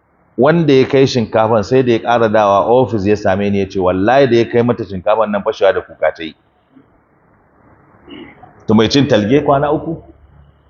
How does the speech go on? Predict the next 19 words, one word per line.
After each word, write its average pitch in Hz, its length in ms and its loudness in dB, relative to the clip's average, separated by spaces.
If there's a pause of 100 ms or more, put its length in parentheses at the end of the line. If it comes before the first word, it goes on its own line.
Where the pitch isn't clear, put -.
(1300)
Na 151 80 0
ce 156 140 0
mashi, 135 240 2
"To, 151 320 0
mu 190 140 0
ma 175 120 2
dai 165 120 0
muna 156 260 2
fama 165 280 2
da 139 120 4
namu, 127 260 2
amma 117 240 2
dai 165 120 4
irin 180 280 4
waɗannan 151 440 2
abun, 117 320 0
waɗannan, 135 480 0
irin 151 260 0
waɗannan 143 480 0